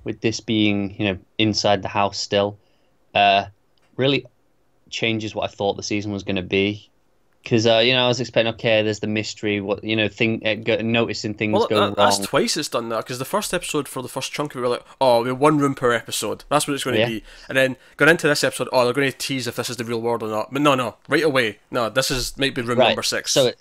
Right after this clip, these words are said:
Speaker 1: so immediately I'm going, "Okay, what next? What, what, what do they do if not the mystery?"
Speaker 2: And that's the thing, like,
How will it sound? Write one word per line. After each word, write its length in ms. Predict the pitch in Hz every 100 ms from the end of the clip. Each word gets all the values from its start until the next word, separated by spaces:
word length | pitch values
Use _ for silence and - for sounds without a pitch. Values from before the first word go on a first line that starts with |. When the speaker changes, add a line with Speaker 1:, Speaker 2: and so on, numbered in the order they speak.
| 104
Speaker 1:
so 200 | 120 139
immediately 420 | 127 135 143 110 104
I'm 160 | 104
going, 220 | 104 101 - -
"Okay, 480 | - - 123 101 135 - _ _ _ _ _ _ _ _ _ _
what 180 | 113 101
next? 460 | 113 98 - -
What, 200 | 107 117 104
what, 200 | 110 113
what 140 | 123
do 60 | 120
they 140 | 120
do 380 | 107 123 117 95 -
if 180 | 98
not 160 | 110 107
the 80 | 101
mystery?" 540 | 110 110 - 90 85 _ _ _ -
Speaker 2:
And 220 | 165 -
that's 200 | - 202
the 60 | 214
thing, 220 | - 226
like, 320 | 131 123 -